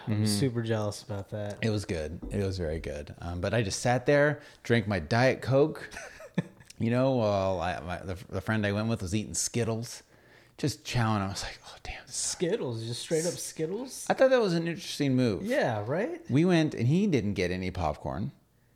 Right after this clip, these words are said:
Speaker 2: And I said, "You can get popcorn." He's like, "No, I don't want it." I
Speaker 1: But
Speaker 2: said,
Speaker 1: he,
Speaker 2: "What?"
Speaker 1: he
Speaker 2: So
Speaker 1: got
Speaker 2: instead, he got a
Speaker 1: Skittles.
Speaker 2: big-ass bag of Skittles.
Speaker 1: What?
Speaker 2: Yeah.
Speaker 1: I feel like Skittles isn't really, like, an adult treat anymore.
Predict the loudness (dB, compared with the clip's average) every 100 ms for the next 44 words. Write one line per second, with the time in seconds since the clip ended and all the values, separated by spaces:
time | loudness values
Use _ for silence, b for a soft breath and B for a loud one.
0 | b b _ 0 2 2 2 2 0 2
1 | 2 2 4 4 4 0 0 0 0 -2
2 | -4 0 0 0 -4 _ _ _ _ -20
3 | -4 0 0 2 2 2 0 -14 _ -14
4 | -2 0 4 4 6 6 4 2 2 4
5 | 4 2 6 6 4 0 2 2 2 -4
6 | -2 0 4 2 0 -12 -16 -20 _ _
7 | -6 -2 -2 -2 -8 _ _ -4 -2 2
8 | 2 2 2 2 4 4 2 2 0 0
9 | 0 0 2 2 2 0 -2 -4 -2 -2
10 | -4 -2 -2 -4 -10 -18 -16 -6 -4 -6
11 | -6 -8 -6 -8 -12